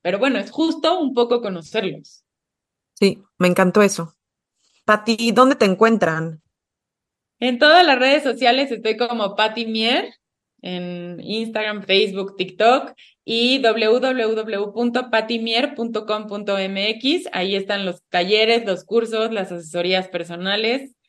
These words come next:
Speaker 2: Un poquito
Speaker 1: toda la
Speaker 2: de qué son tus
Speaker 1: información.
Speaker 2: talleres y cursos.
Speaker 1: Mis cursos son, eh, el primero que tengo es Primera Infancia, Bases para la Vida,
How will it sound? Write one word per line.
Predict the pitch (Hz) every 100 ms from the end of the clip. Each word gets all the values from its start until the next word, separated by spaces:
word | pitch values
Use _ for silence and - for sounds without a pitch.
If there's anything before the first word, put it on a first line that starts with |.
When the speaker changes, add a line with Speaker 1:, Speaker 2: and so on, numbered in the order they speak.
| -
Speaker 2:
Un | 214
poquito | 247 202
Speaker 1:
toda | 208
la | 214
Speaker 2:
de | 202
qué | 202
son | 247 240
tus | 180
Speaker 1:
información. |
Speaker 2:
talleres | 196 196 202 202
y |
cursos. | 190 196 175 185 175 - _ _ _ _ _ _ -
Speaker 1:
Mis | 269 277
cursos | 277 349 339 381 440 -
son, | 302 285 302 349 302 -
eh, | 233 226 220 214 - _
el | - 233
primero | 233 254 302 339
que |
tengo | - 240 269
es | 277
Primera | 226 220 220
Infancia, | 247 - 240 226 233 240
Bases | 214 220 240 233
para | 202 180
la | 175
Vida, | 185 208 220 330 -